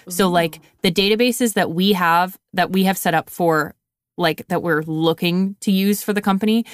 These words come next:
Speaker 1: is a database that's teams. So, like, communications is a team, marketing is a team, engineering is a team, and then a database that is projects, self-explanatory, and a database that's tasks, meeting notes, and objectives. So that's five databases,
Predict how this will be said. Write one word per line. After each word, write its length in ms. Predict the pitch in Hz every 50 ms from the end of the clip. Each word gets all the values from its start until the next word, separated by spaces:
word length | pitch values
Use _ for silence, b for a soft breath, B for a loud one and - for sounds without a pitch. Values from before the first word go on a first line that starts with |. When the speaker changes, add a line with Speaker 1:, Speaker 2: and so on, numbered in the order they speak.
| B B B B B -
Speaker 1:
is 520 | 190 190 190 185 180 170 165 - - - _ _ -
a 80 | 180 170
database 380 | 180 175 175 170 180 175 -
that's 240 | - - - - -
teams. 580 | - - - 208 185 170 165 165 165 - - - -
So, 120 | - -
like, 160 | 170 160 156 _
communications 600 | - 190 170 165 - 170 165 - 175 165 156 160
is 100 | 156 160
a 40 |
team, 280 | - - 165 165 160 160
marketing 380 | 170 175 170 - 165 165 180 185
is 100 | 175 180
a 60 | 175
team, 320 | - - 175 170 - -
engineering 400 | - 175 165 170 165 160 160 165
is 100 | 170 170
a 40 | 170
team, 340 | - - 180 165 170 180 - B B B B B
and 100 | B 185
then 80 | 180 180
a 60 | 170
database 420 | 165 175 170 170 170 165 165 - -
that 100 | 170 160
is 160 | 143 - -
projects, 720 | - - - 196 196 196 220 214 214 208 - - - - - - - 202 190 190 202 -
self-explanatory, 680 | - - 202 185 175 175 - 185 175 170 165 165 165 160 b b b b b b b - -
and 340 | 175 170 170 165 160 156 -
a 80 | - 170
database 360 | 170 165 165 165 165 160 -
that's 320 | - 165 - - - - - _ - - - -
tasks, 500 | - 202 196 214 220 - - - - - b b b b b _ -
meeting 300 | - 185 190 190 185 180
notes, 340 | 175 165 156 - - - - _ _ -
and 100 | 180 175
objectives. 580 | 160 160 - - - - - - - - - _ -
So 120 | - 185
that's 140 | 180 - -
five 220 | 190 180 175 170
databases, 520 | 165 165 160 156 - - - - - -